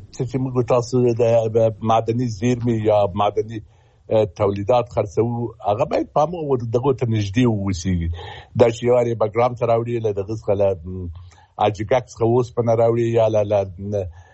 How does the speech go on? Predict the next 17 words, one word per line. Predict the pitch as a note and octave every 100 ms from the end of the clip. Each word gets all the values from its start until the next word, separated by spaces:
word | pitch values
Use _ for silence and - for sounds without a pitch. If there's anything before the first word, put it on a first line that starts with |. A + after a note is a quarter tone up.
| - -
عینک | G2 A#2 A#2 B2 C3
څخه | - - A#2 G2+ G#2
د | A#2 A#2
مسو | C3+ C#3 C3
ډبرې | A2 A#2+ A#2+ A#2+ A#2
راوړي | A#2 A#2 A#2+
او |
دلته | A2+ B2 A2+
دغه | A2 A2
کوي، | G2+ A#2 B2
یا | C3
نور | C3 D3+ C#3+
منرالونه | C#3 C3 C3 C#3 C#3+
راوړي، | C3 B2+ B2+ C3
دا | C3
خو | - A#2+
ډېر | C3+